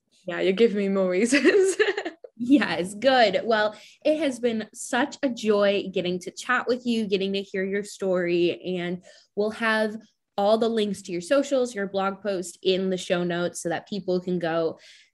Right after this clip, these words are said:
Speaker 2: check out what you're doing and just keep, keep updated because you are such a force to be reckoned with over on that side of the pond, and we are excited to be cheering you on from afar.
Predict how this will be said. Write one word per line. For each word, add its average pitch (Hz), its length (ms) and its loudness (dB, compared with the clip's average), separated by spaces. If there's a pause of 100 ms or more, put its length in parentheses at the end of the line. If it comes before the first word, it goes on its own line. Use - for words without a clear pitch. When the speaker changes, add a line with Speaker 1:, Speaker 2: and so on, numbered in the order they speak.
(100)
Speaker 2:
check 269 340 -2
out 233 220 2
what 214 180 -2
you're 214 140 0
doing 202 500 -2
and 170 300 -4
just 175 300 -4 (180)
keep, - 460 0 (140)
keep 220 280 -4
updated 180 640 2
because 170 580 -4
you 175 600 0
are 170 360 -4
such 240 280 -6
a 269 40 2
force 233 380 0
to 254 100 -2
be 208 140 -4
reckoned 202 460 -2
with 185 320 0
over 202 280 0
on 185 140 -2
that 185 260 -6
side 180 240 -4
of 175 80 -6
the 185 120 0
pond, 165 520 -6
and 185 160 -4
we 185 140 4
are 180 80 2
excited 202 680 -2 (280)
to 220 80 -8
be 190 360 -4
cheering 220 480 0
you 196 160 2
on 170 240 -4
from 180 160 -6
afar. 175 520 -6